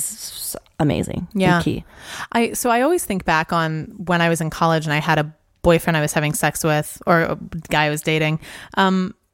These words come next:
Speaker 2: and, and basically I couldn't get myself to come with him. And so I,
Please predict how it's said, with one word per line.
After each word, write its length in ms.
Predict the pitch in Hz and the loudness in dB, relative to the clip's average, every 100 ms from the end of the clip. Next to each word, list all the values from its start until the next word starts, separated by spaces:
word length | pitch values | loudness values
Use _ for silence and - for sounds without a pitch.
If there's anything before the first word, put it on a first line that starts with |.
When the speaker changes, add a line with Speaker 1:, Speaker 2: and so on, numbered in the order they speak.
| _ _ _ | _ _ _
Speaker 2:
and, 160 | 202 208 | -2 0
and 300 | 220 196 190 | 4 4 2
basically 340 | 208 233 - 302 | 2 0 2 0
I 60 | |
couldn't 280 | 214 220 220 | 2 2 2
get 100 | 202 | 0
myself 240 | 196 196 - | 0 -2 -4
to 60 | |
come 280 | - 180 247 | -4 -2 -2
with 140 | 151 - | -2 -6
him. 340 | 135 95 - | -6 -6 -8
And 480 | - 180 170 170 - | -4 -2 -2 -4 -6
so 160 | - 196 | 0 4
I, 220 | 185 180 | 4 2